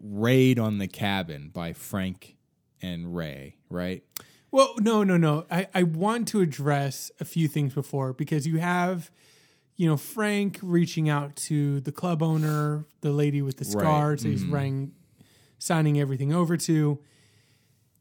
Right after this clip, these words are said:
Speaker 2: And Frank's arsenal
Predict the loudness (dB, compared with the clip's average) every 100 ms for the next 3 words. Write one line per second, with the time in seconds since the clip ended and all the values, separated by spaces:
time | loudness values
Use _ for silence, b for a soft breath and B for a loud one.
0 | _ -2 0 0 -2 -6 -14 _ _ -20
1 | -2 0 2 -2 -6 -2 2 2 0 0
2 | -2 -4